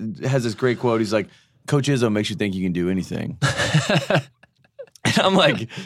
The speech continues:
Speaker 1: "What? What is,
Speaker 2: What?
Speaker 1: like, th-, this is amazing." And he has twenty-nine points, his career high. So I
Speaker 2: I mean,
Speaker 1: do
Speaker 2: it,
Speaker 1: believe, I
Speaker 2: yeah.
Speaker 1: mean, it sounds like he can make
Speaker 2: Right.
Speaker 1: anything possible because Josh Langford's playing like this.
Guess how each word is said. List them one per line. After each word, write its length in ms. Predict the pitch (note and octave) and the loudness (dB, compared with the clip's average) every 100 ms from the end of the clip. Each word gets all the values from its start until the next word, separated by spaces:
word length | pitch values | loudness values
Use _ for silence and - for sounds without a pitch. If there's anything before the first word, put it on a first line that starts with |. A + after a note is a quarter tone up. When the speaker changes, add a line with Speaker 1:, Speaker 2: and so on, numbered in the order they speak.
| - | -4
Speaker 1:
"What? 260 | C#3 F#3+ - | 4 4 4
What 220 | C#3+ G3+ | 4 4
is, 140 | A#3 F3+ | 4 6
Speaker 2:
What? 200 | F3 C3+ | 6 6
Speaker 1:
like, 80 | B2+ | 4
th-, 160 | E3 | 4
this 180 | F3+ G#3 | 4 4
is 40 | |
amazing." 640 | F3 B2+ C#3+ E3+ A2 G#2+ G#2+ | 2 4 6 4 2 0 0
And 160 | B2+ | 2
he 180 | B2+ D#3 | 4 4
has 120 | D#3 | 4
twenty-nine 480 | C3+ D#3 D3 C3 A#2 | 2 2 2 2 2
points, 260 | A#2 A2+ G#2+ | 2 0 0
his 120 | G#2 | -4
career 280 | - G2 E2+ | -2 0 0
high. 200 | F2+ F2+ | 2 0
So 320 | - G2+ F#2+ - _ | 2 2 0 -4 _
I 80 | - | 2
Speaker 2:
I 20 | |
mean, 80 | G3 | 6
Speaker 1:
do 60 | F#3 | 6
Speaker 2:
it, 40 | |
Speaker 1:
believe, 320 | F#3 F3 F3 F3 | 6 6 6 6
I 20 | |
Speaker 2:
yeah. 260 | F#3 E3+ D3 | 6 4 4
Speaker 1:
mean, 80 | E3+ | 4
it 40 | |
sounds 260 | F#3+ F#3+ F3 | 4 4 4
like 120 | D3 | 2
he 120 | D3+ | 0
can 520 | C#3+ D#3+ D3+ C3 - | 2 2 2 -2 0
make 100 | C3 | 4
Speaker 2:
Right. 120 | D#3 C#3+ | 6 4
Speaker 1:
anything 300 | A#2+ B2+ A2+ | 4 0 2
possible 340 | A#2 A#2 B2 | 2 2 -2
because 240 | A2+ A#2 G#2 | -2 -4 2
Josh 260 | A#2+ A#2+ | 2 2
Langford's 360 | A2+ A2+ A2 F#2 | 0 -2 -4 -4
playing 180 | G#2 G2 | -2 -2
like 160 | F#2 | -2
this. 220 | G2 F#2+ | -2 -4